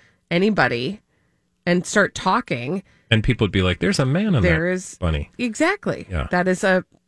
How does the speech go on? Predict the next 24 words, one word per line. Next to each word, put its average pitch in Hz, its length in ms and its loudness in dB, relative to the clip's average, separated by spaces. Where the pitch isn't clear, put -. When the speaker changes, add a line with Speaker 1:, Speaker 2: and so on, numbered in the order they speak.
Speaker 1:
human 180 380 0
in 185 100 0
a 185 40 0
bunny 175 260 0
suit. - 320 -6
No, 175 220 0
that 165 260 -2
is 175 140 -2
a 185 80 -2
gigantic, 160 920 -4
Speaker 2:
That 185 140 2
Speaker 1:
that 277 80 2
Speaker 2:
is 196 100 0
a 190 40 4
Speaker 1:
bunny 208 260 4
Speaker 2:
big 185 140 4
Speaker 1:
is 175 200 0
Speaker 2:
errant 170 520 2
Speaker 1:
big. 80 80 0
Speaker 2:
bunny. 71 240 -4
Speaker 1:
It's 226 180 -2
big. 208 640 2
Speaker 2:
And 127 220 2
my, 127 600 2